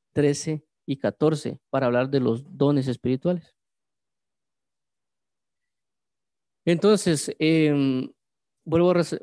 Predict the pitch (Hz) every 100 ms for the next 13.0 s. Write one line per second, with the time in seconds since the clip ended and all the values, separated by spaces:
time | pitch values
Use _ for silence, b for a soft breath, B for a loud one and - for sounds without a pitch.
0 | - - 151 160 185 196 208 190 190 214
1 | 190 147 165 202 - 143 131 - 156 151
2 | 131 131 147 160 - - 131 131 127 127
3 | 131 135 135 131 - - - _ - -
4 | 110 - _ _ _ 135 131 165 190 -
5 | 143 135 - _ _ _ - - 143 131
6 | 131 120 - 220 202 135 131 _ _ 139
7 | 147 165 - 143 143 143 151 175 175 151
8 | - 127 120 123 139 156 160 - 151 160
9 | 160 - 135 131 127 135 135 135 139 131
10 | 110 - - - 151 165 151 - 156 160
11 | 135 147 175 175 147 151 156 147 139 143
12 | 139 143 151 151 135 123 120 - 160 170